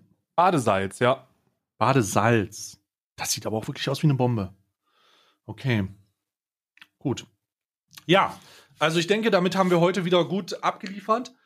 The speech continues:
Speaker 2: Und, äh, für euch nochmal, wenn ihr nichts bekommen habt bei unserer Kaffeesituation, macht euch keine Sorgen. Äh,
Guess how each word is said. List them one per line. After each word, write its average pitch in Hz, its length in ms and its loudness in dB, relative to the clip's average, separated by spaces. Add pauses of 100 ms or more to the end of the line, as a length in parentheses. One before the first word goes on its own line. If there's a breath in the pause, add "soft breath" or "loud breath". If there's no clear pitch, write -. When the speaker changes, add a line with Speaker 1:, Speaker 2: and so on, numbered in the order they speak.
(260 soft breath)
Speaker 2:
Und, 170 460 4
äh, 147 200 6
für 147 180 2
euch 170 240 4
nochmal, 156 800 2
wenn 151 120 4
ihr 160 120 4
nichts 151 260 2
bekommen 139 380 2
habt 127 200 0
bei 113 200 0
unserer 117 380 2
Kaffeesituation, 98 960 2
macht 110 200 2
euch 120 120 -2
keine 117 180 2
Sorgen. 127 460 2 (340 loud breath)
Äh, 110 300 2